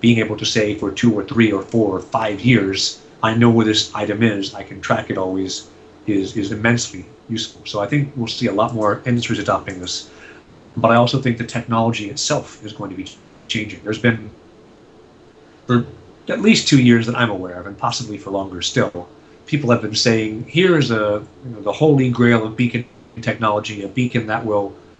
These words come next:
power itself for forever," whether it's indoor through solar panel power or doing some kind of R F harvesting or whatever this is. As time goes by and the, the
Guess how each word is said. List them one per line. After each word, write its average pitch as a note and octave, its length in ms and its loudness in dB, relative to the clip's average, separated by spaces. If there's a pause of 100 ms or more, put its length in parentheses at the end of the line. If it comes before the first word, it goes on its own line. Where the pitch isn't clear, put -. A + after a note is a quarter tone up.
(180)
power C3+ 320 4
itself G2+ 400 -2
for G#2 140 -6
forever," F2 340 -6 (140)
whether F#2+ 260 -6
it's - 340 -4 (720)
indoor A#2+ 380 4
through A2+ 120 -2
solar G#2 300 0
panel G2+ 300 -4
power F#2+ 360 -4
or F#2 340 -6 (320)
doing A#2+ 280 8
some A2+ 200 -2
kind G#2+ 180 -2
of - 140 -4
R G2 160 0
F F#2 140 -6
harvesting - 540 -12
or F2 40 -18
whatever F#2+ 260 -8
this F#2+ 220 -2
is. F2+ 240 -10 (240)
As A2 480 -4 (380)
time C#3 260 4
goes A#2+ 200 4
by G#2 340 4
and G2 200 -8
the, G#2 100 -12
the G#2 220 -10